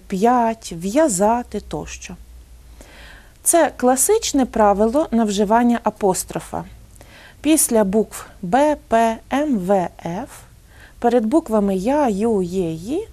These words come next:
ставиться апостроф, коли ці літери Б, П, М, В,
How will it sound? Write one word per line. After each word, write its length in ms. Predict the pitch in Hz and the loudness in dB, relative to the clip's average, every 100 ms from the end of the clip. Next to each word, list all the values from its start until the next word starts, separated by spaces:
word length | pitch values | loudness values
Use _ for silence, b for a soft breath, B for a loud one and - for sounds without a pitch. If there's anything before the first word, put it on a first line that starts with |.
| - - | -16 -10
ставиться 600 | - 466 415 277 - - | -2 0 2 0 -2 -2
апостроф, 680 | 165 - 277 403 - - 339 - B B B B | -4 -4 -2 -2 -4 -6 -8 -8 B B B B
коли 300 | 285 359 453 | 2 4 4
ці 260 | - 214 | 4 2
літери 640 | 190 190 190 190 254 294 370 - - - - - | 4 2 0 0 0 0 -4 -10 -20 -20 -20 -8
Б, 260 | 175 208 185 - | 0 2 2 -2
П, 180 | 190 - 196 | -4 -4 -6
М, 200 | 180 165 | -6 -6
В, 160 | 165 | -8